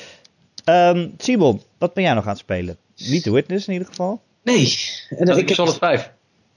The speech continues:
Speaker 2: Ik heb hem ook niet, Metal Gear Solid vijf. Nee, heb ik ook af. Nee, ik heb heel veel uitgespeeld juist de laatste tijd. Ehm, de, de Talos Principle dus, Soma, eh, de Swapper, de Fall.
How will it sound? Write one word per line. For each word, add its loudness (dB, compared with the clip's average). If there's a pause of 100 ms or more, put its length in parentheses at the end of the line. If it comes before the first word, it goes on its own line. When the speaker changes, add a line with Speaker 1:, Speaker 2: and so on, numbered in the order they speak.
(140)
Speaker 2:
Ik -2
heb 0
hem 4
ook 4
niet, 6
Metal 6
Gear -
Solid 2
vijf. 2
Nee, 6
heb 6
ik -2
ook 4
af. 2
Nee, 4
ik 2
heb 2
heel 6
veel 6
uitgespeeld 2
juist 2
de 2
laatste 2
tijd. 0
Ehm, 4 (340)
de, 2 (180)
de -4
Talos 4
Principle 4
dus, 4
Soma, 4
eh, 4
de 0
Swapper, 4
de 2
Fall. 2